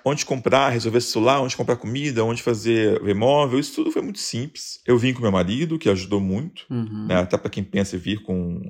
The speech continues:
Speaker 1: é,
Speaker 2: Com família,
Speaker 1: com
Speaker 2: né?
Speaker 1: a mulher, o marido,
Speaker 2: Com cônjuge
Speaker 1: família,
Speaker 2: e tal.
Speaker 1: é muito, assim, não é fácil, porque a pessoa vai ter que ficar meio em função de você, né?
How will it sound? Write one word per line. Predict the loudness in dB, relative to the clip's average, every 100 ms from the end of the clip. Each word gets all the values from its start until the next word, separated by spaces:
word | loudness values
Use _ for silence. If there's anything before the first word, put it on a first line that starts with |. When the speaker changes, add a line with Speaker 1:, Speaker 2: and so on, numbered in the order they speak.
| -10
Speaker 1:
é, | -8 -8 -10 -14 _ -8
Speaker 2:
Com | -6
família, | -2 -2 0 -2 -2 -4
Speaker 1:
com |
Speaker 2:
né? | -2
Speaker 1:
a |
mulher, | 0 2 4 4 2
o |
marido, | 0 0 0
Speaker 2:
Com | 0
cônjuge | 2 2
Speaker 1:
família, | 2 0 -2
Speaker 2:
e |
tal. | -4 -10 -8 2
Speaker 1:
é | 4
muito, | 4 0 -4 -2 0 0 0 0 -2 -4 -6 -10 -10
assim, | -8 -6 -2
não | 2
é | 2
fácil, | 0 0 2 2 0 -10 -14
porque | -4 -2
a |
pessoa | -2 -4 -4 -2
vai | -2
ter | -6
que | -10
ficar | -10 -2 -2
meio | 0 -2
em |
função | -4 -6 -6 -6
de | -6
você, | -8 -8 -4 -2
né? | -2 -6